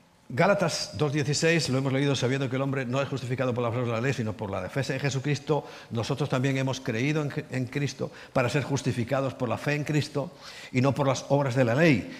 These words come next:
Ellos estaban allí, no justificados por las obras de la ley. Habían cumplido la ley, es que es necesario cumplirla, ¿eh? "Por cuanto por las obras de la ley nadie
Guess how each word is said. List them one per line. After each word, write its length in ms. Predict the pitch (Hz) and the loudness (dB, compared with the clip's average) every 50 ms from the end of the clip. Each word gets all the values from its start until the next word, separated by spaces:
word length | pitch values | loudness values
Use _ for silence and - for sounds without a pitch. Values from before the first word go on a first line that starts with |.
| - - | -12 -6
Ellos 180 | - 110 110 113 | -2 0 0 0
estaban 340 | 104 - 127 123 123 120 117 | 2 2 2 2 2 2 2
allí, 300 | 117 127 165 190 156 - | 2 2 2 2 0 -2
no 160 | 107 120 113 | -6 -6 -6
justificados 600 | 104 - 123 - - 117 98 101 - 120 123 123 | -6 -6 -6 -6 -4 -4 -2 -2 -2 -2 -2 -2
por 140 | - 113 104 | -2 -2 -4
las 120 | 98 - | -2 0
obras 240 | 120 123 127 120 107 | 0 0 0 0 0
de 80 | 117 123 | 0 0
la 100 | 123 120 | 2 2
ley. 360 | 185 202 180 113 92 - - - - - - | 2 4 2 2 0 -2 -10 -16 -18 -16 -6
Habían 280 | - 107 113 120 139 151 | -2 2 4 4 4 2
cumplido 580 | 143 - 143 123 113 98 - 147 190 247 254 220 | 4 4 4 6 6 4 6 6 6 6 8 8
la 120 | 180 131 | 8 8
ley, 260 | 123 147 220 240 214 | 8 8 8 8 8
es 160 | 131 95 - | 6 4 2
que 80 | - 139 | 0 -2
es 60 | 139 | -2
necesario 420 | 175 190 151 123 120 135 165 208 160 | 0 0 0 0 0 0 0 0 0
cumplirla, 540 | 123 95 95 123 170 190 190 120 107 101 | -2 -2 -2 -2 -4 -2 -4 -4 -6 -6
¿eh? 100 | 120 170 156 151 - - - - - - - - - - - - - - - - _ _ - | -8 -10 -12 -14 -18 -20 -20 -20 -20 -20 -20 -20 -20 -20 -20 -20 -20 -20 -20 -20 _ _ 2
"Por 160 | 170 165 156 | 2 2 2
cuanto 500 | - 175 170 170 165 147 - 165 147 - | 4 4 4 4 4 4 2 2 2 2
por 140 | 160 151 139 | 0 0 2
las 240 | 139 135 - - - | 0 0 -2 -2 2
obras 380 | - 165 170 160 165 160 156 127 | 4 6 6 6 6 2 0 0
de 80 | 147 | 0
la 100 | 143 135 | 0 0
ley 440 | 135 127 123 131 131 - - - - - | 2 2 0 0 0 -4 -6 -12 -8 -4
nadie 1040 | 151 139 156 180 208 190 180 185 170 160 151 143 135 135 131 127 117 117 120 - - | 0 2 4 6 6 8 8 8 8 6 6 4 4 2 2 0 0 -2 -4 -6 -10